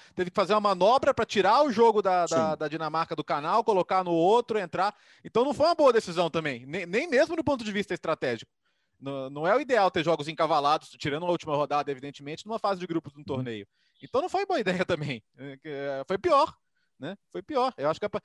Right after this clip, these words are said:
Speaker 1: ah, inclusive, se, se eles pensassem um pouco nisso, se, se eles fossem bem sacanas mesmo, estivessem pensando só na, na, na imagem, eles não invadiriam outro jogo. Acho que nem, nem nesse aspecto a decisão foi inteligente.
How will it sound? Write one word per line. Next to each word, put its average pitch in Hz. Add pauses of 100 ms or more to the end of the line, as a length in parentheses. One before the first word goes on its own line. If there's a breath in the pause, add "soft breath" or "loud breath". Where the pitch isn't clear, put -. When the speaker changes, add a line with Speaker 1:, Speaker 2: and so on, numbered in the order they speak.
(120)
Speaker 1:
ah, 160
inclusive, 208
se, 185
se 190
eles 180
pensassem 196
um -
pouco 185
nisso, 190 (360 soft breath)
se, 160
se -
eles 226
fossem 254
bem 294 (120)
sacanas 214
mesmo, 170
estivessem 185
pensando 196
só 254 (360 soft breath)
na, 165
na, 143
na 139
imagem, 151 (300)
eles 208
não 233
invadiriam 262
outro 269
jogo. 233
Acho 175
que 214
nem, 226
nem 254
nesse 320
aspecto 254
a 220
decisão 185
foi 180
inteligente. 143